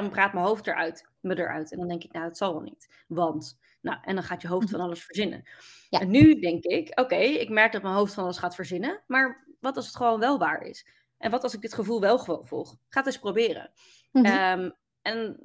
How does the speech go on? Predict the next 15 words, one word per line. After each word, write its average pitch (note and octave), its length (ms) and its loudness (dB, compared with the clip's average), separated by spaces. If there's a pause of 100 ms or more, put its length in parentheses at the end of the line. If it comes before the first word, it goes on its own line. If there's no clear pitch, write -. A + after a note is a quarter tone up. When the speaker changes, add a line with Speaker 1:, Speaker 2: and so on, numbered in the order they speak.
Speaker 1:
dat, F#3+ 300 -2
daardoor G#3+ 380 2
bouw G#3 240 6
je A#3+ 60 4
eigenlijk G#3 340 -2
aan, A3 200 0
je, G#3 80 -2
a-, - 400 -6
aan A#3 140 0
het C4 140 -2
vertrouwen G#3+ 640 0
in A#3+ 120 0
jezelf, F3 480 -2
vrij F3+ 260 -4
letterlijk. - 500 -8